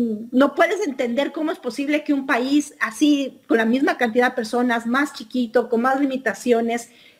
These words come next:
sea tan garantista de derechos. La cosa no es perfecta. Aquí yo he sido discriminada por ser quien soy, ¿ah? O sea, también he vivido violencias de aquí.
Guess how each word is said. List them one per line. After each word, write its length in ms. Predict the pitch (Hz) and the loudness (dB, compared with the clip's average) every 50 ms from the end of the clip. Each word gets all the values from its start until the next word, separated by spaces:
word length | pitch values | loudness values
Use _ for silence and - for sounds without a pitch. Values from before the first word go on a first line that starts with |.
| - _ | -20 _
sea 280 | - - 277 285 294 294 | -2 2 2 2 4 2
tan 220 | 320 294 294 277 | 2 2 2 2
garantista 560 | 311 330 311 269 226 214 247 262 - - 359 | 0 0 0 0 0 -2 -2 -4 -4 -2 -2
de 80 | 320 240 | 0 0
derechos. 380 | 226 214 220 214 214 214 196 - | 2 2 2 0 0 -4 -8 -4
La 180 | - 214 214 | -4 -4 -4
cosa 260 | - 226 277 - 440 | -2 -2 -2 0 0
no 80 | 440 466 | 0 0
es 80 | 453 453 | 0 0
perfecta. 480 | - 240 220 226 247 240 247 - 160 | 0 -2 0 2 0 0 0 0 -2
Aquí 220 | 170 - - 254 247 | -2 0 -2 -2 0
yo 80 | 311 | 0
he 40 | 320 | 0
sido 200 | - 311 339 349 | 2 2 2 2
discriminada 720 | 302 320 - - 262 233 226 214 220 233 247 262 254 - | 2 0 0 0 0 2 4 4 6 6 4 4 2 -2
por 100 | 226 214 | -4 -6
ser 180 | 214 214 196 196 | -6 -6 -6 -6
quien 200 | - 185 190 185 | -8 -10 -8 -4
soy, 320 | - 247 233 196 170 175 | 0 2 2 2 2 2
¿ah? 320 | 175 208 247 254 233 196 190 | 2 2 2 0 -2 -6 -8
O 60 | 185 | -10
sea, 100 | - 190 | -10 -10
también 400 | 185 - 240 226 233 254 277 254 240 | -8 -6 -4 -2 0 0 0 0 0
he 100 | 214 226 | 0 2
vivido 380 | 220 226 226 233 233 254 269 247 | 0 0 -2 -2 0 0 0 0
violencias 420 | 226 208 202 214 233 247 269 240 | 0 -6 -6 -6 -8 -8 -8 -8
de 80 | 214 156 | -8 -10
aquí. 320 | 160 - - 254 226 214 | -12 -10 -8 -8 -8 -8